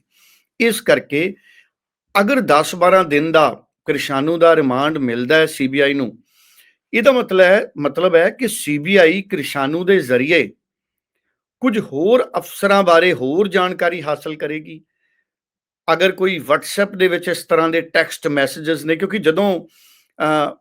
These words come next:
ਇਸ ਤਰ੍ਹਾਂ ਦੇ ਕੋਈ, ਅਹ, ਵਿਅਕਤੀ ਇਸ ਤਰ੍ਹਾਂ ਦੇ ਮਾਮਲੇ 'ਚ ਫੜੇ ਜਾਂਦੇ ਨੇ ਤੇ ਉਹਨਾਂ ਦੇ WhatsApp ਦੇ ਟੈਕਸਟ ਮੈਸੇਜਸ ਦਾ ਜਿਹੜਾ ਬਿਊਰੋ ਹੈ,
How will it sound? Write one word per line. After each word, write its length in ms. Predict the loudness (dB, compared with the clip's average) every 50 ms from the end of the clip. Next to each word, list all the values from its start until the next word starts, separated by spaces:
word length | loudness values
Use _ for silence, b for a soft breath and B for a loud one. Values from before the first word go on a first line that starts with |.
| _ -8
ਇਸ 180 | -8 -8 -2
ਤਰ੍ਹਾਂ 240 | 0 2 4 4 4
ਦੇ 180 | 4 2 2 2
ਕੋਈ, 440 | 0 -4 -6 -6 -6 -8 -10 -14 -16 _ _ _ _ _
ਅਹ, 100 | -8 -8
ਵਿਅਕਤੀ 420 | -2 -2 -2 -2 -2 -4 -6 -4 -4
ਇਸ 100 | -4 -6
ਤਰ੍ਹਾਂ 220 | -4 -4 -4 -2
ਦੇ 80 | -2 -2
ਮਾਮਲੇ 360 | -2 0 -2 0 -2 -4 -6
'ਚ 80 | -6 -8
ਫੜੇ 300 | -6 -4 -2 -2 0 0
ਜਾਂਦੇ 300 | 0 -2 -2 -2 -2 -2
ਨੇ 160 | -2 -2 -4
ਤੇ 140 | -4 -4 -6
ਉਹਨਾਂ 220 | -4 -2 -2 -2
ਦੇ 280 | -2 -2 -2 -4 -6 b b b b b b _ _ -4
WhatsApp 460 | -2 -2 0 0 -2 -2 -2 -2 -2
ਦੇ 120 | -2 -4 -4
ਟੈਕਸਟ 400 | -2 -2 -2 -2 -2 -4 -8 -4
ਮੈਸੇਜਸ 520 | -2 0 0 -2 -4 -6 -6 -6 -6 -2
ਦਾ 120 | -2 -2
ਜਿਹੜਾ 220 | -2 0 0 -2 -2
ਬਿਊਰੋ 340 | 0 0 2 4 4 6 4
ਹੈ, 200 | 2 0 -4